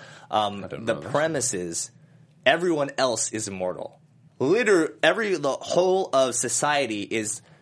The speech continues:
Speaker 1: is basically the reverse. So it's like everyone's Ajin, and people die when they fall in love with people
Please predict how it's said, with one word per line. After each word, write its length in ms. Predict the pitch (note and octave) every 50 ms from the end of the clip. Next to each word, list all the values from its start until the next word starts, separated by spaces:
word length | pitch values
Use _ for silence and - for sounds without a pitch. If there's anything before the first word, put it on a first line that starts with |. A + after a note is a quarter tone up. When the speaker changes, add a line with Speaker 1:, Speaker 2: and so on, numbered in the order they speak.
| _ -
Speaker 1:
is 120 | A#2 A2
basically 540 | - C3 C#3 C3 - C3 A#2 - A#2 A#2 A2+
the 140 | G#2 A2+ A2
reverse. 420 | A2 G#2 G2+ A2 A2+ - - -
So 180 | - - A2 G#2+
it's 120 | G#2 -
like 200 | A#2+ A#2 - - - _ _ _
everyone's 400 | C3+ D#3 E3+ E3 D3 C#3 B2+ A#2+
Ajin, 520 | - G#2+ G#2 G#2 A2+ G#2+ G2 G2 G#2 G2+ G2+ - - - - - - -
and 400 | - A#2+ A#2 A2+ A2 A2+ G#2+ - - - _ - _ _ _ -
people 360 | - F3+ F#3 - F3+ E3+ C3+
die 560 | A2+ A#2+ B2 A#2+ C#3 C#3 G#2 F2+ F2+ F2+ - - _ - _ _ _ _ _
when 200 | - B2 C3+ C3+
they 100 | C3 A2
fall 320 | - - - C3 C3 B2+ A#2+
in 60 | A2
love 200 | G#2+ A2 A#2+ B2
with 120 | A#2 -
people 400 | - - B2 A#2+ B2 B2 B2 F2